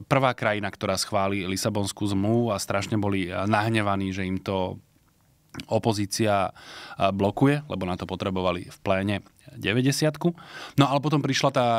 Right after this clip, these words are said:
kríza eura. Ak si pamätáš, vieš, že mali sme tú éru, eh, Matoviča, Radičovej, ktorí pred voľbami hovorili: „Ani cent do Grécka, lenivý Grécia, Európska komisia, vše-, všetko proste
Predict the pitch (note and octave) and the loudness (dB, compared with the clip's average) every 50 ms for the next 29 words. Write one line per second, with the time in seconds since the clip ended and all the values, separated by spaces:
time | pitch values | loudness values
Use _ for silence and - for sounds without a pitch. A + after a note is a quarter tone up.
0 | A2+ A2+ - A#2 A#2 A2+ A2+ G#2+ A2+ A#2 A2 A2 G#2 G#2 G#2 G#2 F2+ G2+ G#2 G2+ | 0 0 0 0 0 0 0 2 2 4 4 4 4 2 2 0 0 0 0 0
1 | G2 F#2 E2 D#2 - - F#2 F#2 - - G2+ - G#2+ G#2+ A2+ A2+ - G#2 F#2 G2 | 0 0 -2 -6 -8 -8 -10 -8 -6 -6 -2 0 2 2 2 2 0 -2 -2 -2
2 | G2+ F#2+ F#2+ F#2+ G2 G2 G2 F#2 G2 F#2 - - F#2+ F2 F2+ - - - - - | -2 -2 0 0 0 0 0 0 -2 -4 -4 -2 -4 -4 -4 -6 -12 -18 -20 -20
3 | - - - - G#2+ A2 A2 G#2+ G#2 G2+ G2 F#2 F2+ F2 F2 A#1 - - - G#2 | -16 -10 -6 -2 0 0 0 0 0 -2 -2 -4 -4 -6 -8 -10 -12 -14 -14 -14
4 | - - F2 E2+ F#2+ F#2+ F#2 F#2 G2 G2+ A2 A2 A2 A2 - - A2 G#2+ G#2+ - | -12 -12 -12 -14 -14 -14 -16 -14 -8 -4 0 0 0 0 0 -2 -2 -2 -2 -2
5 | - - G#2 G2 F#2+ F#2 F#2+ G2 G#2 G#2+ A#2 A#2 A2+ - - G#2+ G2+ F#2+ F#2 E2+ | 0 0 0 2 2 2 2 0 0 0 -2 -2 -2 -2 -2 -2 -2 -2 -4 -6
6 | - - F#2 F2 F2+ F2+ - F#2+ F#2+ F#2+ G2 F#2+ F#2+ F#2+ F#2 F#2 F#2+ F#2 F#2+ F#2 | -6 -6 -4 -4 -4 -2 -2 -4 -2 -2 -2 -2 0 0 0 -2 -2 -2 -2 -2
7 | F#2 F#2 F2+ F2 F2+ F2 E2+ E2+ - - G2+ G#2+ G#2+ G#2 - - G#2+ G2+ G2 G#2 | -2 -2 -2 -2 -2 -2 -2 -2 -2 -2 -2 0 0 0 0 -2 -2 0 0 -2
8 | G2+ G2 G#2+ G2+ G2 F#2 - - - - F#2 F2+ F2 F#2 G2 A2 A2 G#2+ G2+ G2+ | -2 -2 0 0 -2 -2 -4 -4 -2 0 0 2 2 2 0 0 0 0 0 -2
9 | G2 F#2 G2+ F#2+ F#2+ F#2+ F#2+ - - - - F#2 F2+ F2 F2 F2 E2+ E2+ F2 G2+ | -2 -2 0 0 0 0 -2 -4 -6 -4 -2 0 0 0 0 0 -2 -2 -2 -2
10 | G#2 G#2 G2+ - - - - G2+ - - F#2+ F#2 F#2 F2 - - - E2+ D#2 D#2+ | -2 -4 -4 -6 -8 -8 -8 -8 -4 -4 -2 -2 -2 -4 -4 -4 -2 -2 -2 -2
11 | D#2 - - E2 E2 - - E2+ - - G2 - - G2 - - G2+ - - - | -2 -4 -6 -8 -8 -6 -6 -6 -4 -6 -6 -4 -6 -6 -4 -4 -4 -4 -4 -4
12 | G#2 F2+ - | -4 -4 -6